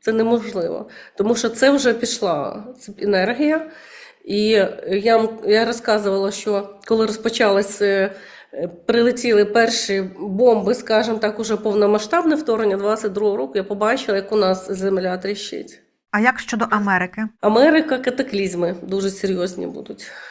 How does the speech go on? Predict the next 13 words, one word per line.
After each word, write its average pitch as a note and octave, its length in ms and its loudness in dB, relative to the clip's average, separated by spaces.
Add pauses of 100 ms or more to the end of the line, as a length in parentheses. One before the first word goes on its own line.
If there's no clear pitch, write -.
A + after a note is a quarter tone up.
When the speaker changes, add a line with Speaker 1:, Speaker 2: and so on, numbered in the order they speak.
Speaker 1:
Е, F#3 240 -4
знову G#3+ 260 0
ж G#3+ 100 -8
таки, G#3 160 -8
повторюю, C4 520 -2
бачила, A3+ 560 -2
що G#3 360 -4 (440)
Америка G#3+ 500 0
заливається F#3 680 -2
водою. F3 380 -4 (500)
І G3 120 -4
не F#3 120 -2
тільки. F3+ 420 -8